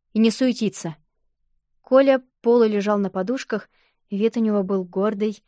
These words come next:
и виноватый. Николай Николаевич стоял посреди комнаты. «Я хотел бы сказать несколько слов», — начал он.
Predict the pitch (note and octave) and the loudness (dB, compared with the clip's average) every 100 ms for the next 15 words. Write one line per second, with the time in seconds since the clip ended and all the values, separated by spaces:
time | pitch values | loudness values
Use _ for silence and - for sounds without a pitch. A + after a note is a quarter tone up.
0 | _ _ _ _ G#3 G3 F#3+ F3 D#3 D3+ | _ _ _ _ -6 -4 -4 -4 -10 -14
1 | D#3+ - _ _ _ _ _ _ _ _ | -18 -20 _ _ _ _ _ _ _ _
2 | - G3+ F#3+ G#3 G#3 G3 G3+ G#3+ G#3 - | -8 -6 -2 -2 -2 -2 -2 -2 -2 -6
3 | F#3 F#3 F#3 F3+ F#3 F3+ F#3+ F#3 D#3+ D3+ | -4 -4 -4 -8 -6 -4 -4 -4 -6 -10
4 | D#3+ D#3 _ _ _ _ _ _ _ _ | -14 -20 _ _ _ _ _ _ _ _
5 | _ _ G3 G3+ F#3+ F#3+ G3+ F#3 F3 - | _ _ -2 0 0 -4 -4 -6 -8 -6
6 | F3+ F3+ - F3+ F3 F#3 F#3 F3 - F#3+ | -4 -4 -6 -8 -8 -10 -12 -12 -6 -6
7 | D#3+ - _ _ F#3 E3 D3+ D3+ D#3 D3 | -6 -14 _ _ -8 -8 -8 -12 -12 -12